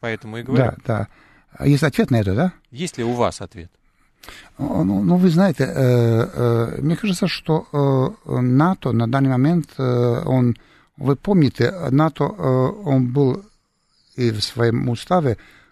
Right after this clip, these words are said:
Speaker 2: оборонительная организация, да?
Speaker 1: Да.
Speaker 2: А помните, где был нато, например, девяностого года, граница Восточной нато? А где она сейчас, да?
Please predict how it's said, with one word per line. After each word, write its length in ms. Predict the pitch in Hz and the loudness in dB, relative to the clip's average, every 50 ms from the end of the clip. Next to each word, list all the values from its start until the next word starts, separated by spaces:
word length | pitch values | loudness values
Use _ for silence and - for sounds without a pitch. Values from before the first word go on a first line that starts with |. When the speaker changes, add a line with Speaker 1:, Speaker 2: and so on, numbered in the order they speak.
| _ _ _ _ - | _ _ _ _ -12
Speaker 2:
оборонительная 720 | 156 - - 120 117 131 135 131 147 143 - 117 107 110 107 | -6 -4 -2 0 2 2 4 4 2 2 2 0 0 0 0
организация, 640 | 104 104 107 104 95 98 92 90 - - - 98 | 0 0 0 0 0 0 -2 -2 -4 -6 -6 -4
да? 200 | 110 147 175 185 - | -2 -2 -4 -4 -6
Speaker 1:
Да. 260 | 117 104 95 82 76 87 104 - _ _ _ _ _ _ | -6 -8 -8 -8 -8 -12 -18 -20 _ _ _ _ _ _
Speaker 2:
А 80 | 147 143 | -8 -8
помните, 440 | - - 196 190 175 151 - 151 135 | -4 -2 2 2 2 4 2 2 0
где 220 | 127 127 147 151 | 0 2 2 2
был 180 | 135 135 143 135 | 4 4 2 4
нато, 380 | 135 135 139 135 127 - 131 | 4 4 2 2 0 0 0
например, 600 | 117 117 117 113 110 113 120 123 120 120 113 117 | 2 2 2 0 0 0 2 2 2 2 2 0
девяностого 800 | 117 113 120 120 120 117 123 147 180 175 - - 143 120 117 113 | 0 2 2 2 4 4 4 2 2 0 0 -4 -4 -2 -2 0
года, 280 | 107 110 104 98 107 | 0 0 0 0 0
граница 480 | 104 101 107 110 113 110 - - 113 104 | 0 0 2 2 0 0 0 -2 -2 -2
Восточной 380 | 107 110 - - 110 - 110 104 | -2 -2 -2 -2 -4 -4 -4 -4
нато? 220 | 101 95 - - - _ _ _ _ - | -6 -6 -10 -14 -16 _ _ _ _ -10
А 80 | 120 | -8
где 180 | 113 107 139 147 | -4 -2 0 2
она 200 | 143 143 147 139 | 2 2 0 0
сейчас, 440 | - - 139 - - - 104 87 - - | -2 -6 -8 -6 -6 -6 -8 -8 -10 -12
да? 160 | 135 147 - | -12 -12 -14